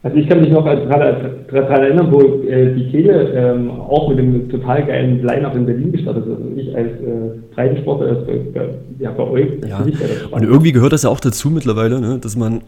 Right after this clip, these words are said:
Speaker 2: <coughs> äh, diese Sachen so ein Stück weit kommuniziert, um dann wieder Spannung reinzubekommen, ja, diese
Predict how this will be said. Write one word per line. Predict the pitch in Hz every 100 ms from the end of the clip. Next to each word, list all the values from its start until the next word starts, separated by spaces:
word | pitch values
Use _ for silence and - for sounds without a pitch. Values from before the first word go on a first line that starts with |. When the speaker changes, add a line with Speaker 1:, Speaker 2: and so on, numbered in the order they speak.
| - 120
Speaker 2:
<coughs> | - -
äh, | 101 104
diese | 120 113
Sachen | 120 123
so | 117 117 120 - - - -
ein |
Stück | - 127
weit | 120 113
kommuniziert, | 127 117 110 - 127 147 131
um | 113
dann | 110
wieder | 110
Spannung | - 104 156
reinzubekommen, | 101 95 - - 101 95
ja, | 90 110
diese | 120 110 104